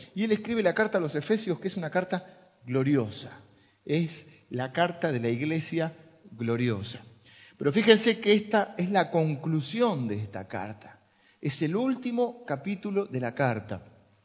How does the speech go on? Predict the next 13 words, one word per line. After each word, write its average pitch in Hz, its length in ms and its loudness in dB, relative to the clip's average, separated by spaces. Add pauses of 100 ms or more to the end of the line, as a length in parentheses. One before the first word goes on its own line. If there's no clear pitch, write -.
(480)
Y 127 100 -8
dice, 175 300 -2
"Por 135 300 0
lo 139 120 2
demás". 135 520 0 (320)
Uno 233 180 -4
a 226 60 -4
veces, 214 320 0
el 143 100 -2
problema 165 280 -4
de 185 60 0
la 175 120 2
Biblia 139 420 -2